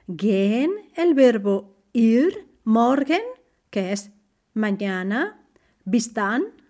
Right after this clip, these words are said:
hasta entonces. Es passt o passt, ¿va bien? ¿Me encaja? ¿Me va bien? Später,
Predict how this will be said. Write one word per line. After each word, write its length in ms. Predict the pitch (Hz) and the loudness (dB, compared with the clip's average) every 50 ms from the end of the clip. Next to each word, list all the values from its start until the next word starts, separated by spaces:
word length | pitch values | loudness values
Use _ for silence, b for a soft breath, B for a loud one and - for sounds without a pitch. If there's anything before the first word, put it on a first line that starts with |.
| _ - | _ -10
hasta 260 | - 247 - - 226 | -10 -8 -4 -4 -2
entonces. 880 | 208 202 202 214 202 185 190 202 - - 415 440 440 - - - b b b b b b b b b | -2 -2 -2 -2 -4 -4 -6 -6 -6 -6 -6 -6 -8 -14 -18 -20 b b b b b b b b b
Es 260 | - 233 220 - - | -8 -8 -8 -8 -12
passt 540 | - _ - 247 269 339 - - - - - - - _ _ _ _ - | -18 _ 0 2 2 2 0 -4 -12 -12 -16 -20 -20 _ _ _ _ -4
o 240 | - 208 196 202 - - _ | -2 -2 -2 -4 -6 -8 _
passt, 360 | - 262 294 370 370 - - - - - _ _ _ _ _ _ _ _ - | 0 2 2 2 0 -6 -12 -16 -20 -20 _ _ _ _ _ _ _ _ -4
¿va 140 | 202 214 208 | -2 -2 0
bien? 240 | 196 233 285 427 480 494 - _ _ _ _ _ _ - | 2 2 2 2 0 -4 -10 _ _ _ _ _ _ -6
¿Me 140 | 214 196 | -4 -4
encaja? 600 | 190 185 175 - 240 262 254 - 359 381 427 427 _ _ _ | -4 -4 -2 -2 -2 -2 -2 -2 -4 -6 -6 -8 _ _ _
¿Me 100 | - 208 | -6 -2
va 140 | 196 202 196 | -2 -2 0
bien? 200 | 196 262 359 453 494 - _ _ b b b b b b b b _ _ _ _ | 0 -2 -2 -2 -4 -8 _ _ b b b b b b b b _ _ _ _
Später, 600 | - - - - - - 220 226 254 254 - 349 | -14 -14 -14 -6 -4 0 0 0 0 0 -2 -4